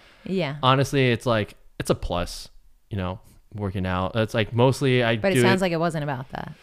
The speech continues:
Speaker 2: Yeah, it's more so like, you know, like, it's kind of like a survival of the fittest, right? Like,
Speaker 1: Mm-hmm.
Speaker 2: you know,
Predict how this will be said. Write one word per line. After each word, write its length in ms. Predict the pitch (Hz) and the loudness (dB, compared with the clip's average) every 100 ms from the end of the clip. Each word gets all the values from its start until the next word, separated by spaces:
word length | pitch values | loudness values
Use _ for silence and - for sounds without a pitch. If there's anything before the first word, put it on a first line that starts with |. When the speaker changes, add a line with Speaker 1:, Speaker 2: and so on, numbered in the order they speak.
| - _ | -20 _
Speaker 2:
Yeah, 300 | 151 120 85 | 4 4 2
it's 260 | 113 110 - | 0 0 0
more 400 | 131 131 127 120 | 2 6 6 4
so 380 | - 131 120 117 | 2 2 4 4
like, 240 | 104 98 | 2 0
you 80 | 110 | 0
know, 220 | 95 92 - - - - _ - | 0 -4 -10 -12 -16 -20 _ -4
like, 300 | 117 101 - _ _ _ | -2 -2 -6 _ _ _
it's 140 | - - | -10 -4
kind 180 | 131 | 0
of 80 | 123 | 2
like 140 | 107 107 | 0 -2
a 40 | |
survival 420 | - 104 101 101 | -4 0 2 2
of 80 | 90 | -2
the 40 | |
fittest, 300 | - 104 85 | -4 -4 -4
right? 200 | 92 92 | -6 -6
Like, 200 | 92 87 | -6 -6
Speaker 1:
Mm-hmm. 320 | 160 160 156 156 | -4 -6 -6 -6
Speaker 2:
you 80 | 107 | -4
know, 320 | 92 90 | -2 -4